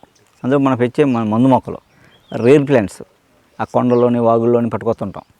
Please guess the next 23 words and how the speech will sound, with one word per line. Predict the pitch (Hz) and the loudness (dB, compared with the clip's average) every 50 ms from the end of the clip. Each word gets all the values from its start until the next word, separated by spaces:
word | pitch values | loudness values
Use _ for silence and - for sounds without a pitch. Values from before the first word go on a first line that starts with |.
| _ _ _ _ _ _ - | _ _ _ _ _ _ 0
అలా | 131 147 | 2 4
ఈ | 147 135 123 | 6 6 6
అరుదైన | 120 120 135 147 151 175 175 180 185 | 6 6 6 6 6 6 6 4 4
మన | 185 175 170 160 | 4 2 2 4
దగ్గర | 151 160 160 | 4 4 4
ఒక | 170 151 151 | 4 2 2
దాదాపు | 139 131 127 127 135 143 147 139 - 165 | 2 0 0 2 2 0 -2 -2 -4 -4
ఒక | 156 147 143 131 120 - - | -2 -2 -2 -2 -4 -4 -2
వంద | 104 110 113 131 143 | -2 -2 0 2 2
రకాలు | 151 156 147 143 151 147 143 | 2 2 0 0 0 -2 -2
మనం | 139 131 127 120 113 107 101 101 | -2 -4 -4 -6 -8 -10 -12 -14
ఇప్పుడు, | 110 - 113 110 | -12 -8 -6 -8
ఇప్పటికే | 104 - _ - 139 127 147 | -8 -8 _ -6 -4 -2 -2
ఒక | 151 127 | -2 0
యాభై | 131 123 120 123 131 | 0 0 0 0 -2
సేకరించాం. | 120 - 123 120 123 139 135 120 120 131 175 - _ _ _ _ _ _ _ _ _ _ _ _ _ _ _ - | -2 -2 -4 -2 -2 -2 -4 -4 -6 -10 -14 -14 _ _ _ _ _ _ _ _ _ _ _ _ _ _ _ -6
ఇంకో, | 120 117 - 131 131 127 123 120 120 120 | -6 -2 0 2 2 2 2 2 0 0
ఇంకో | 120 117 - 127 120 | -2 -2 -2 -2 -2
వంద | 117 117 120 123 | 0 0 0 0
రకాలు | 123 123 117 131 127 127 | 0 0 2 2 0 0
మనం | 120 123 117 110 104 98 95 95 | 0 -2 -2 -4 -6 -6 -8 -10
విత్తనాలు | 95 107 - 151 147 139 123 | -10 -6 -2 0 2 2 2
వచ్చాయి, | 110 - - 131 151 214 | 0 0 -6 -8 -8 -8